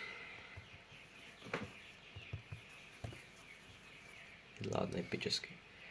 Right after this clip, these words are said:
Як я його не викручував. Легендарний. Пофіг, ну, тут нічого не буде. Посілька на Шеллі. Ні, я буваю в шо-, в шо-, в шоці з цієї гри. Бувають такі моменти.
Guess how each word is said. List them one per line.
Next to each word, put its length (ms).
Як 340
я 60
його 140
не 160
викручував. 800
Легендарний. 640
Пофіг, 260
ну, 120
тут 100
нічого 280
не 60
буде. 220
Посілька 540
на 140
Шеллі. 560
Ні, 240
я 120
буваю 320
в 60
шо-, 120
в 60
шо-, 180
в 80
шоці 300
з 120
цієї 200
гри. 160
Бувають 440
такі 200
моменти. 540